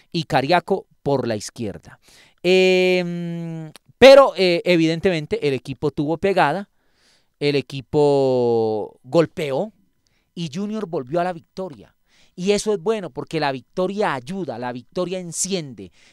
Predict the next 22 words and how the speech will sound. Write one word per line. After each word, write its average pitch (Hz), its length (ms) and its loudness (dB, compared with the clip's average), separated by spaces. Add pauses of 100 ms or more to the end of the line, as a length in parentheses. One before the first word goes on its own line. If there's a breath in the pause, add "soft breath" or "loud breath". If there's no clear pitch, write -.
la 151 180 -2
victoria 180 480 -2
genera 151 380 -6
fe, 170 320 -4
la 123 120 -6
victoria 151 440 -6
genera 143 280 -8
credibilidad. 135 840 -6 (240 loud breath)
Junior 208 260 -4
necesitaba 175 720 0
victorias, 147 720 -6 (380 soft breath)
eh, 135 680 -4
independientemente 180 840 -4
de 160 80 -6
que 147 100 -6
hay 147 60 -4
cosas 160 300 -8
que - 100 -6
ajustar, 160 420 -4
sí, 170 200 -6
naturalmente 139 680 -10
atrás, 131 560 -6